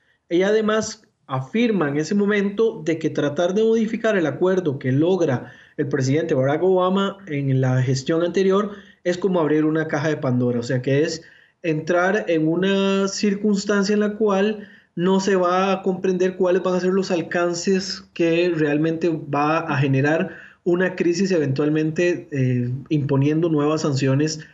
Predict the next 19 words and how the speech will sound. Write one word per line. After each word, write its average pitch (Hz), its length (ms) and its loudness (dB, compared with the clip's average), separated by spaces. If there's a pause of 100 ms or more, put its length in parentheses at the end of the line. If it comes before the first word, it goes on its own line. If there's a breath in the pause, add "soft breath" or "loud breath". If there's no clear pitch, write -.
(320 loud breath)
a 147 180 0
Irán. 175 280 2
De 131 100 2
todas 151 220 0
maneras 165 400 0
que 165 120 -2
para 143 320 -2
poder 156 280 0
imponer 139 500 0
nuevas 170 360 0
sanciones 190 600 0
tienen 160 220 0
que 185 80 -4
pasar 156 320 -2
por 175 120 0
el 160 120 0
filtro 175 400 0
de 180 60 2
Rusia 196 440 0